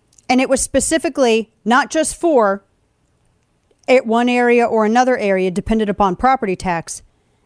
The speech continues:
It was an allotment that was for schools throughout the state, throughout the Republic of Texas. So I'm curious as to how this money's being spent, if this money's being spent. And the reason why I ask if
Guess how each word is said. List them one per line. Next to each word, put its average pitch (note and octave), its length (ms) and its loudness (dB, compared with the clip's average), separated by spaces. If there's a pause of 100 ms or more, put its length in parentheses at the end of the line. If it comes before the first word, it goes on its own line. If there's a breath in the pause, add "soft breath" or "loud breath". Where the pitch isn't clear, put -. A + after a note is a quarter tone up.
(160)
It B3+ 160 2
was A#3 260 0
an G#3+ 180 -4
allotment G3+ 600 0
that G3+ 140 -4
was F#3+ 140 -8
for G#3 200 -2
schools G#3 380 -4
throughout G#3 280 -2
the F3+ 60 -6
state, - 540 -4 (540)
throughout G#3+ 200 0
the G#3+ 60 0
Republic G3+ 420 0
of F3+ 60 -8
Texas. - 640 -6 (1300)
So - 180 0
I'm B3+ 160 0
curious E4+ 420 -2
as A#3 120 -2
to A3 100 2
how G#3+ 220 2
this D4 180 -4
money's C4+ 280 -2
being G#3 240 -2
spent, F3+ 420 -4 (720)
if E4+ 200 2
this - 200 -4
money's G3+ 280 -2
being F#3 240 0
spent. - 360 -6 (160)
And A3 100 -2
the A#3 60 0
reason D4 300 2
why B3 160 4
I A#3 140 2
ask G#3+ 360 -2
if - 400 -6